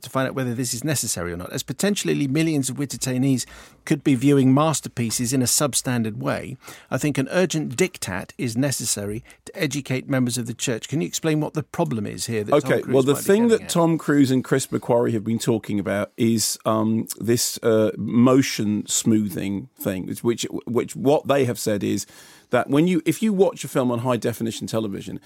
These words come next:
Speaker 2: it's often weird because it looks like it's forty-eight frames. It, it actually makes it look like it's somehow, it's the soap opera effect. It looks like, like behind the scenes video. It looks like what we were all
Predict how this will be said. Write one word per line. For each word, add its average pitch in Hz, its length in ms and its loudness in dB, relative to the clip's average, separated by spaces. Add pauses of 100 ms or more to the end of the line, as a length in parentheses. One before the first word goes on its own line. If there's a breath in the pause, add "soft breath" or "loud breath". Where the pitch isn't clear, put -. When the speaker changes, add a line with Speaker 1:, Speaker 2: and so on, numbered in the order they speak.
(280 soft breath)
Speaker 2:
it's - 160 0
often 190 400 2
weird 139 260 4
because 120 240 -2
it 131 100 -4
looks 147 320 2
like 120 200 -2
it's - 100 -8
forty-eight 143 460 0
frames. 117 340 -2
It, 123 140 -4
it - 260 -6
actually 156 280 -2
makes 143 220 -2
it 139 80 -4
look 131 200 0
like - 160 -4
it's - 120 -6
somehow, 123 600 -2 (400 loud breath)
it's - 180 -4
the 131 60 -2
soap 123 280 0
opera 110 280 -4
effect. 113 340 -2
It - 100 -4
looks 131 280 0
like, 110 180 0 (140)
like - 580 -6
behind 120 460 0
the 117 60 -4
scenes 113 340 -2
video. 113 260 0
It - 80 -8
looks 156 320 0
like 127 200 2
what 123 260 0
we 127 120 2
were 123 120 2
all 117 240 -2